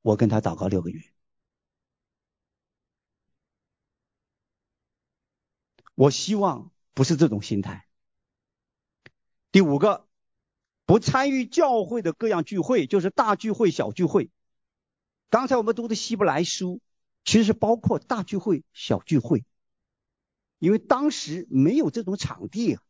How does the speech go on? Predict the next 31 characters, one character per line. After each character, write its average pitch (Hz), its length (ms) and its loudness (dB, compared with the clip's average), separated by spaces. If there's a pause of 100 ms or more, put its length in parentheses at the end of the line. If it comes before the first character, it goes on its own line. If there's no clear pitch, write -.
(520)
当 240 220 2
时 226 160 -4
在 214 160 0
家 202 320 -2
中 196 280 2
啊， 104 220 -2 (1600)
所 180 100 4
以 196 40 6
我 175 60 2
们 175 140 -4
读 185 140 -2
的 196 80 2
初 208 220 -6
代 214 180 0
教 151 240 0
会 165 340 -2
都 156 100 -2
是 139 100 -2
如 107 180 -6
此 - 240 -10
的。 - 100 -20 (2750)
大 226 200 2
聚 208 120 -6
会 202 160 0
我 135 120 -2
们 131 120 -6
固 180 140 0
然 127 100 -2
要 123 80 -6
参 123 240 -6
加， 117 220 -2